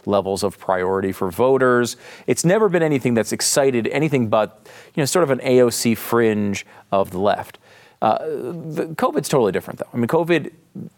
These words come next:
you know, some of the things that were done, um, you know, were, it doesn't mean that everything that was done in the United States was part of the Great Reset. It was really more of a, of a, a wake-up call to them. You, you go, you, you spend some time in the book talking about, um,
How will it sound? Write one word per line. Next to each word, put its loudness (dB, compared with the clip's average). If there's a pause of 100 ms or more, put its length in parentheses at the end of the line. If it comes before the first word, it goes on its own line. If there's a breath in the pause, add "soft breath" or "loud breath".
(180)
you -2
know, -6
some 0
of -2
the 2
things 0
that 0
were 0
done, -2 (380 loud breath)
um, 0 (100)
you -4
know, -2 (100)
were, 0
it -2
doesn't 0
mean 0
that 0
everything -2
that -2
was -2
done 2
in -4
the -4
United -4
States -2
was -6
part -4
of -8
the -4
Great -2
Reset. 0
It 2
was 0
really 2
more 2
of -2
a, 2 (340 loud breath)
of 2
a, 2 (320 soft breath)
a 0
wake-up 0
call -2
to -6
them. -6 (300 loud breath)
You, 0
you 2
go, 4
you, -2
you 0
spend 0
some -2
time 0
in -2
the 0
book 0
talking -4
about, 0
um, -2